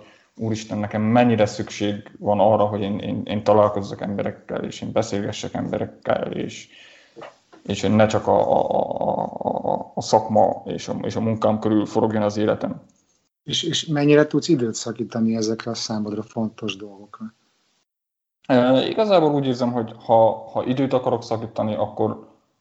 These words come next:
Speaker 1: akkor tudok, és, és nem is kell nagyon időt,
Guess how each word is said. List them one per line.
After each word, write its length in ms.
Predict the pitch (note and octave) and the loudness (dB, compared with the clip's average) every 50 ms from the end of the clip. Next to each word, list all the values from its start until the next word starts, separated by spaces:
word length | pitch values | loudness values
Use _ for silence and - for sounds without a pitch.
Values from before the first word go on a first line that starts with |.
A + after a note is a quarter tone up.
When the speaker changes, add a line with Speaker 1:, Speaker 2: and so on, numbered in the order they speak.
| _ _ | _ _
Speaker 1:
akkor 380 | _ - A2 - - A2 G#2+ - | _ -2 -2 -2 0 0 -2 0
tudok, 300 | - A2 G2+ G2 G2 - | 0 -2 0 0 -2 -2
és, 160 | - G#2 - | -2 -4 -2
és 160 | - A2 - | -4 -4 0
nem 140 | - C3 D3 | 2 2 2
is 140 | C#3+ C#3 - | 2 0 0
kell 120 | - B2 | 0 2
nagyon 460 | A2+ A2+ A2+ A2+ A2 A2 G#2+ - - - - - _ _ _ _ _ _ _ _ _ _ | 4 4 4 4 2 0 -2 -4 -8 -14 -20 -20 _ _ _ _ _ _ _ _ _ _
időt, 640 | - A#2+ A2+ A2 A2+ G#2+ G#2+ G#2 G#2+ - - - | 0 2 2 4 4 4 4 4 0 -6 -16 -20